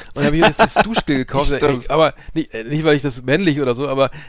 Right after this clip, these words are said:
Speaker 1: weil ich das, die Werbung fand ich
Speaker 2: Ja.
Speaker 1: so geil. Ich hab
Speaker 2: Stimmt,
Speaker 1: so
Speaker 2: war geil.
Speaker 1: gelacht, ey. Äh, Abdul-Werbung, ähm, f-, von Axe. Axe hatte sowieso immer geile Werbung,
Speaker 2: Ja.
Speaker 1: muss ich sagen. Das, äh,
Speaker 2: Die war mal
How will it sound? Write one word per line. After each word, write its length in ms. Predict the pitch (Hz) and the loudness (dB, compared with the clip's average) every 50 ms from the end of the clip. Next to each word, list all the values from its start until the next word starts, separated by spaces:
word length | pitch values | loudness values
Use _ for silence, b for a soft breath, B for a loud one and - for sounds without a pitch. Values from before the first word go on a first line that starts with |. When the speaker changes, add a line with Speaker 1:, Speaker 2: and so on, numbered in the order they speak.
| B | B
Speaker 1:
weil 120 | - 127 143 | -4 -2 -2
ich 100 | 143 - | -2 -2
das, 180 | - 120 - | -6 -12 -12
die 100 | - 131 | -8 -4
Werbung 220 | 120 160 151 135 107 | -2 -2 -2 -2 -4
fand 180 | - - - | -10 -12 -14
ich 160 | - 117 - - | -14 -12 -6 0
Speaker 2:
Ja. 140 | 110 107 107 | 2 2 4
Speaker 1:
so 180 | 127 147 156 151 - | 2 0 -4 -4 0
geil. 380 | - 117 104 101 110 131 147 - | 0 2 2 2 0 -2 -4 -6
Ich 100 | - - | -6 -6
hab 60 | - - | -6 -4
Speaker 2:
Stimmt, 300 | - - 131 120 117 - | -2 0 0 0 -2 -2
Speaker 1:
so 120 | - 120 | -4 -4
Speaker 2:
war 80 | 117 110 | -2 -2
geil. 280 | 117 113 110 113 117 - | 0 0 0 -2 -4 -6
Speaker 1:
gelacht, 600 | - 160 156 156 147 143 139 135 135 - - - | -2 0 2 4 4 4 2 0 -2 -6 -10 -10
ey. 220 | - 117 123 131 - B B B B B B B B B B B B B - | -8 -8 -8 -8 -10 B B B B B B B B B B B B B -6
Äh, 240 | 143 139 135 135 123 | -2 -2 -2 -2 -2
Abdul-Werbung, 880 | - - 156 151 - - 160 156 151 131 147 151 147 147 151 143 147 139 - | -4 -6 -6 -6 -6 -6 -4 -4 -2 0 2 2 2 2 0 -4 -6 -8 -8
ähm, 320 | - 135 135 131 131 131 123 | -6 -6 -6 -6 -8 -10 -12
f-, 380 | - - - - - - - 123 | -14 -16 -14 -8 -4 -2 -2 -2
von 220 | - - 139 127 | -2 -6 -10 -6
Axe. 360 | 123 127 - - - 131 117 - | -4 -6 -6 -6 -8 -8 -6 -6
Axe 220 | - - - - | -6 -8 -8 -8
hatte 120 | 151 131 | -8 -8
sowieso 260 | 123 120 117 110 101 104 | -8 -8 -10 -10 -12 -12
immer 140 | 123 110 95 | -10 -12 -10
geile 260 | - 104 104 107 104 | -10 -8 -8 -8 -8
Werbung, 180 | 110 107 95 92 | -4 -2 -2 -2
Speaker 2:
Ja. 60 | - | -2
Speaker 1:
muss 100 | 113 110 | -4 -8
ich 60 | 107 | -14
sagen. 200 | 110 113 113 113 | -14 -14 -14 -14
Das, 240 | 110 110 - - - | -16 -16 -18 -20 -20
äh, 280 | - - 120 120 123 123 - - B B B B B B B B B | -20 -20 -20 -20 -20 -18 -20 -20 B B B B B B B B B
Speaker 2:
Die 80 | - 110 | -2 0
war 80 | 123 127 | 2 2
mal 140 | 127 120 | 2 0